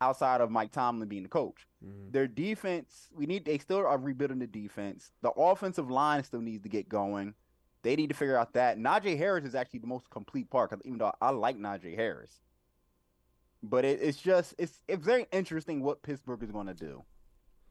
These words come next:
Speaker 2: Yeah, I think, you know, both of these teams are in a spot where, um, it's, it's <laughs> p-, pretty dang interesting to see where they are going to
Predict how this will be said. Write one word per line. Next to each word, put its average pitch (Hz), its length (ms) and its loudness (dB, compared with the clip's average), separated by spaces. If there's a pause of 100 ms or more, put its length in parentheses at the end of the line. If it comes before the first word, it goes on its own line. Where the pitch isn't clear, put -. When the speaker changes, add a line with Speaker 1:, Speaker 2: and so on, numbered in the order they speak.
(480)
Speaker 2:
Yeah, 113 440 -2 (520)
I 131 120 4
think, 160 340 4
you 135 200 0
know, 117 100 2
both 120 320 2
of 120 60 -4
these 110 200 -2
teams 110 280 -4
are 110 120 -2
in 107 80 -2
a 98 60 -6
spot 107 440 -2
where, 101 300 -2 (600)
um, 101 440 0 (340)
it's, 110 300 -2
it's 110 280 -4 (320)
<laughs> - 320 -14
p-, - 320 6
pretty 226 360 10
dang 170 480 10
interesting 131 600 2
to 110 60 -2
see 139 200 2
where 127 300 6
they 123 200 6
are 120 260 6
going 117 400 2
to 110 220 0